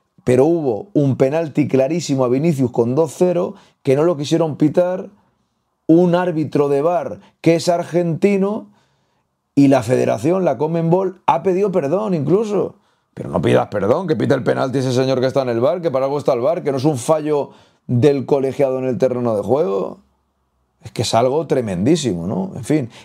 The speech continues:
Y luego Militao, que con Militao estoy contento porque aunque no termina todavía lo que le he visto yo, lógicamente le falta todavía, sí que le veo mejor que con el Real Madrid. Sí que le veo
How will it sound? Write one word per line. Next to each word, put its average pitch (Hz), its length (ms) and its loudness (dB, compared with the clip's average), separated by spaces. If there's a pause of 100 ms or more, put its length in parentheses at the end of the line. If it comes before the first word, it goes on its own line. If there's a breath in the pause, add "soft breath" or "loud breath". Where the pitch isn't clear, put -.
Y 139 80 2
luego 170 180 2
Militao, 151 640 -2 (300 soft breath)
que 143 120 0
con 143 160 2
Militao 143 300 0
estoy 202 220 -2
contento 196 640 -2
porque 156 260 -2
aunque 135 440 -2
no 170 180 -2
termina 180 760 0 (460 soft breath)
todavía 156 680 0
lo 120 280 2
que 127 100 0
le 139 80 2
he 156 40 2
visto 160 280 2
yo, 143 460 -4 (160)
lógicamente 123 420 0
le 113 120 -2
falta 147 380 0
todavía, 160 600 0 (240 loud breath)
sí - 240 0
que 170 100 4
le 160 80 0
veo 151 100 0
mejor 147 500 -2 (220)
que 139 140 2
con 127 160 2
el 117 140 -2
Real 123 240 0
Madrid. 113 240 0
Sí 139 180 -2
que 165 80 2
le 156 140 2
veo 160 380 0